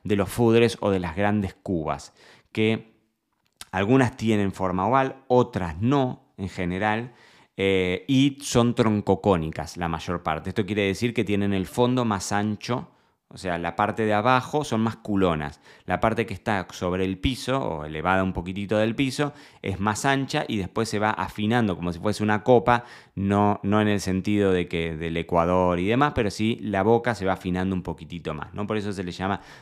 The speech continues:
troncocónicas. La idea en general es eso. Y ahí sí tenés, mm, digamos, de estas cubas podés llegar a tener hasta cincuenta mil litros. En general, las más usuales son de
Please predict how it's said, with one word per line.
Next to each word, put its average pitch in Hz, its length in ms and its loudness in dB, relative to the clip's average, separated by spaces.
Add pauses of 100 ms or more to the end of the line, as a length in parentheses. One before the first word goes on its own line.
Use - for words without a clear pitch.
troncocónicas. 80 800 -4
La 80 80 -6
idea 98 560 0 (140)
en 87 120 -10
general 90 440 -4
es 82 160 -8
eso. 76 160 -10
Y 90 140 -4
ahí 131 180 2
sí 135 240 -2
tenés, 85 320 -4 (420)
mm, 90 240 -2
digamos, 85 400 -2 (400)
de 98 180 0
estas 110 260 -2
cubas 127 240 2
podés 101 360 -2
llegar 104 220 0
a 101 100 0
tener 98 180 -2
hasta 107 200 -4
cincuenta 85 600 -4
mil 98 280 -2
litros. 90 500 -8 (400)
En 87 120 -10
general, 110 400 2
las 107 100 2
más 98 280 0
usuales 107 360 0
son 95 260 0
de 82 220 -4